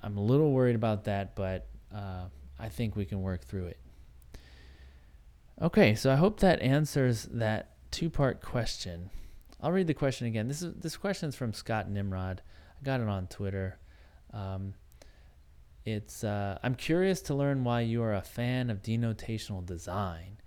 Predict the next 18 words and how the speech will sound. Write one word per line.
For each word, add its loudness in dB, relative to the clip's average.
even 0
though -2
it's -10
more -4
challenging -6
in -10
a -8
dynamic -8
language -10
like -10
Clojure." -12
Um, -4
so 4
just -2
to 0
sum 2
this 2
up, 0